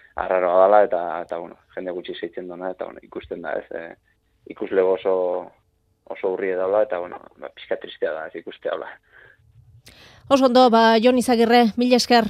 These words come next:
Speaker 2: gurekin izateagatik, eta zorterik onena opa dizugu, Bahrein Merida taldean, e, izango duzun, ba, etapa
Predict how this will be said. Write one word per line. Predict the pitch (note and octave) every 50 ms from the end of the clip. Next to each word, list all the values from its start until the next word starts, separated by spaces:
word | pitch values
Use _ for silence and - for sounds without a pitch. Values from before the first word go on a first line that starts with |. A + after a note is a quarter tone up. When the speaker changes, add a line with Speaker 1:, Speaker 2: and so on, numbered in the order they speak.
| F#3 -
Speaker 2:
gurekin | - G#3+ G#3+ A#3 A3 - A#3+ A#3+ A#3 A#3 A3+ A3+ A3+
izateagatik, | A3+ A3 - B3 A#3 A#3+ A3+ A3+ A3+ A3 B3+ A#3+ C4+ A#3+
eta | - G#3+ G3 F#3+ F#3+ F#3+ F#3 F#3 F#3 F#3 F#3 F#3 F#3+
zorterik | F3+ - A3+ G3+ - A#3 G#3 G#3 G3+ F#3+ F#3 - G3+
onena | G#3+ A3 G#3+ G3+ F#3 E3 D3
opa | - - F#3 G#3 G#3 G#3
dizugu, | G3+ - - G3+ F#3+ G#3+ A3 A3+ G3+
Bahrein | F#3+ F#3+ G3 G3 F#3+ F#3+ F#3+ F#3
Merida | G3 G3 G3+ F#3+ F#3 F3+ -
taldean, | G3 G3 F#3+ F#3+ F#3 F3+ F3+ F#3 F3+
e, | F3 E3+ - - -
izango | G#3 - G#3 G3 F#3+ F#3
duzun, | F#3 E3+ - - G3+ G3+ F3+
ba, | F3 F3+ -
etapa | - F#3 - G3 F3+ - F3+